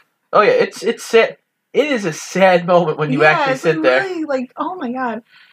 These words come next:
Speaker 2: And then there's one part where, like, they're trying to, like, break in to,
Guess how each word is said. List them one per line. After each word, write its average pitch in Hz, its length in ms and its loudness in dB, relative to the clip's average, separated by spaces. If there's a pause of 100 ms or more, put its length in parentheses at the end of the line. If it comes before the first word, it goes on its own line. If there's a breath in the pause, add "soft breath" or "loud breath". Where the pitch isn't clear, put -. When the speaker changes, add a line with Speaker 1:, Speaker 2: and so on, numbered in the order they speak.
Speaker 2:
And 254 200 0
then 269 220 2
there's 254 200 2
one 247 220 2
part 233 240 2
where, 214 100 -4
like, 202 240 -2
they're 214 140 -4
trying 233 260 -2
to, 226 60 -2
like, 202 220 -6
break 208 280 -8
in 196 260 -8 (500)
to, 190 220 -12